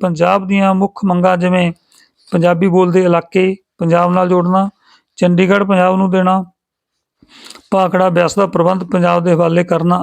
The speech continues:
ਆਦਿ ਨੂੰ ਅਣਡਿੱਠ ਕਰਕੇ ਪੰਜਾਬ ਦਾ ਪਾਣੀ ਹਰਿਆਣੇ ਨੂੰ ਦੇਣ ਲਈ ਸਤਲੁਜ ਜਮਨਾ ਲਿੰਕ ਨਹਿਰ ਦੀ ਖੁਦਾਈ ਦਾ ਕੰਮ ਸ਼ੁਰੂ ਕਰਨ ਲਈ ਅੱਠ ਅਪ੍ਰੈਲ ਉੱਨੀ ਸੌ ਬਿਆਸੀ ਨੂੰ ਇਸ ਦਾ ਉਦਘਾਟਨ ਕਰ ਦਿੱਤਾ,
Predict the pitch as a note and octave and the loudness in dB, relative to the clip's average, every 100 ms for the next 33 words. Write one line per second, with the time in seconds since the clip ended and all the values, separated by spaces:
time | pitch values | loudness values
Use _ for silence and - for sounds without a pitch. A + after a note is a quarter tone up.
0 | E3 F3 F3+ F#3 E3 - _ _ _ _ | 0 -2 -2 -6 -8 -14 _ _ _ _
1 | G3 G3 G#3+ - - F3+ G3 F#3 F#3+ F3+ | -2 0 -2 -2 -4 -2 -2 -2 0 0
2 | F3+ F3 F3+ F3+ E3+ F3 D#3+ D#3+ E3 F#3 | 0 0 -2 -2 -2 0 0 0 0 -2
3 | F#3 D#3+ D#3+ E3 E3 D3 _ _ _ _ | -2 -2 -2 -2 -4 -6 _ _ _ _
4 | _ - - - G#3+ G#3 G#3+ A3 F#3 F#3 | _ -10 -6 -4 0 2 2 0 0 0
5 | F#3+ F#3+ F#3+ F3+ F3 D#3+ E3 F3 - E3+ | 0 0 -2 -2 0 0 0 -6 -2 0
6 | E3+ E3+ E3 E3+ E3 - G3 - E3+ F3 | 0 0 0 -2 -4 -4 -4 -2 0 0
7 | E3+ D#3+ _ _ _ _ _ - G3 G3+ | 0 -2 _ _ _ _ _ -6 -4 -2
8 | G#3+ G#3 F#3 F#3 G#3 F#3+ F#3 G#3 D#3+ D#3+ | -4 0 0 0 -4 -4 -4 -4 -2 -2
9 | - G#3 G3+ F3+ - F3+ F3 F#3 E3+ F3 | -2 -2 -2 -4 -2 -2 -2 -4 -2 -2
10 | F3 E3 C#3+ D3 E3 | -2 -2 -4 -4 -6